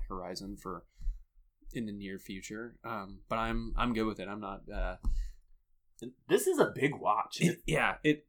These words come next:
Speaker 1: and that's, that's the only, it's, it wears even bigger than its forty-five, forty-five millimeter case, 'cause it's also tall and it's
Speaker 2: <laughs>
Speaker 1: really flat. There, it's like there's no,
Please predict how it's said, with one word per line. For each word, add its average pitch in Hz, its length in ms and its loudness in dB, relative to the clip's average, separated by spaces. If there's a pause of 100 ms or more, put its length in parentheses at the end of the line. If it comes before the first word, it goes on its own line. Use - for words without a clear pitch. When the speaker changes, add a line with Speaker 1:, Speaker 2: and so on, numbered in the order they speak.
Speaker 1:
and 143 160 6
that's, 147 220 6
that's 156 380 6
the 143 140 6
only, 131 180 4
it's, - 260 -2
it 107 220 0
wears 127 880 0 (120)
even 165 400 10
bigger 117 540 2
than 110 160 2
its 107 160 -2
forty-five, 113 640 0 (500)
forty-five 113 360 0
millimeter 95 320 -10
case, - 240 0
'cause 135 100 8
it's 117 100 2
also 156 300 4
tall - 560 -8
and 135 80 0
it's - 220 0
Speaker 2:
<laughs> 156 80 0
Speaker 1:
really 208 240 6
flat. 156 560 -4 (160)
There, 151 100 4
it's 127 220 2
like 131 160 -6
there's 123 200 2
no, 147 600 4